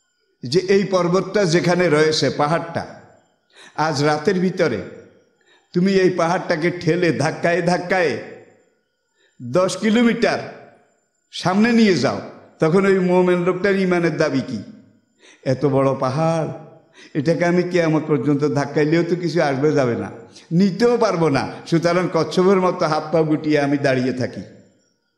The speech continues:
আমার পক্ষে সম্ভব নয়।" আল্লাহ কিন্তু বলছেন, "ধাক্কায় নিয়ে যাও।" এখন আপনার উপরে ফরজ, যাবে কি যাবে না সেটা বুঝি না, নিতে পারবো কি পারবো না সেটাও আমি বুঝি না, আমি ধাক্কানো শুরু করি। নবী বলছেন,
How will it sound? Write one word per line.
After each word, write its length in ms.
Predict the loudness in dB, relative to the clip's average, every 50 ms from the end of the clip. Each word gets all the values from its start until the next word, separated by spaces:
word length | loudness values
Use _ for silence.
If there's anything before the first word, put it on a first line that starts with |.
| _
আমার 200 | -4 -2 -2 -2
পক্ষে 220 | -2 -4 -4 -4 -6
সম্ভব 420 | -6 -6 -4 -2 -2 -2 -4 -4
নয়।" 200 | -6 -10 -10 -12 -14 -18 -20 -20 _ _ _ _ _ _ _ _ _ _ _ -20 -20 -14 -4 -2
আল্লাহ 240 | 0 2 2 2
কিন্তু 280 | 2 0 0 0 0 2
বলছেন, 340 | 2 2 2 2 2 0 0
"ধাক্কায় 360 | -2 -2 -2 -2 -2 0 0
নিয়ে 240 | 0 2 2 2 2
যাও।" 200 | 0 -2 -6 -6 -10 -14 -18 -20 -20 -20 _ _ _ _ _ _ -20 -20 -16 -6 -2
এখন 220 | 0 0 2 2
আপনার 340 | 0 0 0 0 0 2 2
উপরে 220 | 2 2 2 2
ফরজ, 360 | 2 2 2 2 2 2 0 -2 -4 -10 -14 -18 -20 -20 -20 _ _ _ -20 -20 -20 _ -6
যাবে 340 | -2 -2 0 2 2 0 2
কি 160 | 2 2 2
যাবে 300 | 2 2 2 2 0 0
না 140 | 2 0 0
সেটা 260 | 0 0 0 0 0
বুঝি 320 | 0 0 0 2 2 2
না, 200 | 2 0 -2 -4 -6 -10 -10 -4
নিতে 300 | 0 0 0 2 0 0
পারবো 380 | 0 0 -2 -2 0 0 0 0
কি 160 | 0 0 0
পারবো 360 | 0 0 -2 0 0 0 0
না 260 | 0 0 -2 -4 -6 -10 -14 -16 -6
সেটাও 320 | -4 -4 0 0 0 0
আমি 220 | 0 0 0 0 2
বুঝি 300 | 2 2 2 2 2 2
না, 200 | 0 0 -2 -4 -6 -6 -2
আমি 160 | -2 0 0
ধাক্কানো 460 | 0 0 -2 0 0 0 0 0 0
শুরু 240 | 0 0 0 0 0 -2
করি। 480 | -2 -4 -6 -8 -12 -14 -18 -20 -20 -20 _ _ _ _ _ _ _ _ _ _ _ _ _ _ _ _ _ _ _ _ _ _ -20 -10 -2 0
নবী 200 | 2 2 4 4
বলছেন, 400 | 2 2 2 0 0 0 -2